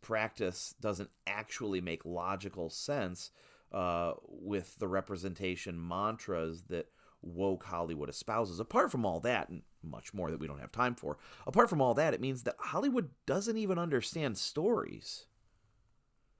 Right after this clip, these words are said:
They don't understand what villains are and why they exist. They don't understand the moral function of a story. They don't understand what's actually happening and how fiction is formative of character.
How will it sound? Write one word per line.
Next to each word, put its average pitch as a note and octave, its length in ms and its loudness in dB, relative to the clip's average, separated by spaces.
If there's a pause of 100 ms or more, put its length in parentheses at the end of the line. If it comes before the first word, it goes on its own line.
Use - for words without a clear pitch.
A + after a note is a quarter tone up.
(560)
They D3 380 8
don't C4 240 6
understand F#3 1040 2 (440)
what G3 180 2
villains D#3 460 4 (120)
are A2+ 400 2
and G2+ 160 -2
why A#2+ 260 4
they A#2 160 2
exist. A#2 800 -2 (760)
They C#3 140 8
don't A3+ 180 10
understand F#3 440 4
the D#3+ 60 6
moral C#3 340 6
function D#3+ 480 0
of G#2 100 0
a A2 60 -4
story. F3 300 2
They C#3+ 160 4
don't A3 220 4
understand C#3 480 2
what's A2 160 2 (100)
actually G#2 580 -2
happening G2 600 -2
and G2 100 -6
how B2+ 160 2
fiction - 600 -4 (280)
is C3+ 160 0
formative B2+ 580 2
of G2 120 -8
character. D#3 560 0